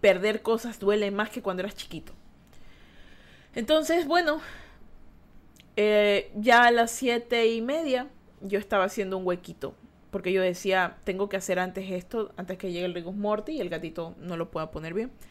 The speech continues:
Entonces, en mi veranera, en una planta grande que yo tengo, con una maceta grande, hice un agujero y lo puse ahí. Y ahora ese gatito vive en donde amaba estar,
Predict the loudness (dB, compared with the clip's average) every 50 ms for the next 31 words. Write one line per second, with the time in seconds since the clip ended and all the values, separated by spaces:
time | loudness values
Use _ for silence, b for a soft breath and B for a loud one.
0 | B B B B B B B B -2 -2 0 0 0 -2 -2 -4 -6 -4 -4 -2
1 | 0 2 2 2 2 2 0 -2 -2 -2 -2 -2 -2 -4 -4 -4 -4 -4 -2 -2
2 | -2 -2 -2 -2 -2 -2 -2 -2 -4 -6 -6 -4 -4 -6 -4 -4 -6 -8 -8 -8
3 | -8 -10 -10 -10 -8 -8 -8 -6 -6 -6 -6 -8 -8 -8 -6 -6 -4 -4 -4 -4
4 | -4 -4 -6 -8 -10 -10 -12 -18 -20 -20 -20 -20 -20 -20 -20 -20 -20 -20 -20 -20
5 | -20 -20 -20 B B B B B B B B B -6 -2 -2 0 0 0 -2 -2
6 | -4 -8 -8 -8 -8 -12 -14 -20 -20 -20 -20 -10 -4 0 2 2 2 2 0 -12
7 | -12 -10 -10 -10 -12 -12 -14 -18 -20 -20 -20 -20 -20 -20 -20 -20 -12 -4 2 4
8 | 6 6 6 4 4 0 0 0 0 -2 -2 -4 -2 0 0 0 0 0 -4 0
9 | 2 4 4 4 2 0 -2 -2 -2 -4 -6 -6 -6 -6 -6 -6 -8 -8 -12 -12
10 | -12